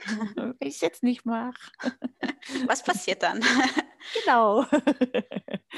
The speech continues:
Speaker 1: Ja. Das ist tatsächlich auch, die finde ich mega gut, die Frage, dieses, „Was passiert denn, wenn ich's nicht mach?“ Das ist auch was,
Speaker 2: Mhm.
Speaker 1: ähm, so gehe ich auch persönlich mit solchen Sachen um, ähm, wenn ich merke, „Boah, ich werde jetzt grad getrieben.“ Ich hab zum Beispiel einen extremen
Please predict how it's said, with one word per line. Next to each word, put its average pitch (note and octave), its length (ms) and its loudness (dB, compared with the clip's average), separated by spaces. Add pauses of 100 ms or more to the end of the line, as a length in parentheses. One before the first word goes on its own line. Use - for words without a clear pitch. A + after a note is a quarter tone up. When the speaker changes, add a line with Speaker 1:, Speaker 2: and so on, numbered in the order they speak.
Speaker 1:
Ja. F#3 200 2 (880)
Das A3 140 0
ist - 80 -4
tatsächlich A#3 520 2
auch, A#3 120 6
die G#3+ 120 -2
finde A#3 220 -2
ich G#3+ 80 -10
mega A3 300 4
gut, A3+ 240 -6
die G3+ 80 -6
Frage, F3+ 500 2
dieses, F3+ 360 -10
„Was G3 180 -2
passiert A3 360 -2
denn, G3 120 0
wenn F#3 140 0
ich's - 200 -10
nicht G#3+ 200 -8
mach?“ F3+ 220 -2
Das - 160 -8
ist G3 180 -6
auch F#3+ 160 0
was, F#3+ 120 2
Speaker 2:
Mhm. B3 340 4 (240)
Speaker 1:
ähm, F#3+ 320 0 (160)
so G3 280 -8
gehe G3 140 0
ich A3+ 220 2
auch A#3 160 4
persönlich A3+ 440 2
mit G#3+ 160 -6
solchen A3 300 2
Sachen G#3 280 2
um, G#3+ 440 -2
ähm, F#3 280 0
wenn F#3 140 2
ich G3 140 -8
merke, F3 260 0
„Boah, F3+ 180 0
ich - 160 -6
werde F#3 140 0
jetzt - 120 -12
grad F3 240 -2
getrieben.“ G#3 480 -8
Ich F#3 140 -6
hab F#3+ 160 -4
zum F#3 120 -6
Beispiel F3 320 -4
einen F3 120 -6
extremen F3+ 720 -6